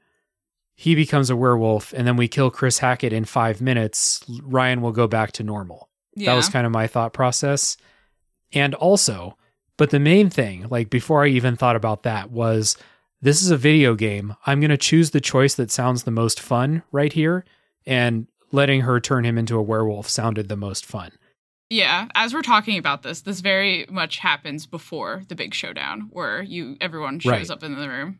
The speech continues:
Speaker 2: I think we might have
Speaker 1: Right.
Speaker 2: said that it happened after, but <laughs>
Speaker 1: Yeah, so what happened in that big showdown for you?
Speaker 2: Okay, so I, Ryan,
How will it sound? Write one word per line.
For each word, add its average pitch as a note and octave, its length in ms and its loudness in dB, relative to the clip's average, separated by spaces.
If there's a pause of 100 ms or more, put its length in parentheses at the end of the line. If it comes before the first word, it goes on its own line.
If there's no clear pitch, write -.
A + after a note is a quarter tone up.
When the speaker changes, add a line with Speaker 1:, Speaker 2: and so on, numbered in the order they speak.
(140)
Speaker 2:
I G3 80 -6
think F#3 260 -6
we D#3+ 120 -20
might D#3 200 -8
have B2+ 80 -10
Speaker 1:
Right. G#2+ 140 -2
Speaker 2:
said B2+ 140 -8
that G#2 140 -4
it F2 60 -6
happened - 340 -8
after, - 440 -12
but - 440 -10
<laughs> - 800 -14
Speaker 1:
Yeah, B2+ 340 -2
so D3 380 6
what D3 460 2 (640)
happened C#3+ 460 2
in C3 100 2
that B2 220 2
big B2+ 180 2
showdown A#2+ 460 0
for - 160 -14
you? F2 260 -14 (720)
Speaker 2:
Okay, F#3+ 400 -14 (400)
so F3 680 -4 (680)
I, F#3 400 4
Ryan, G#3+ 720 2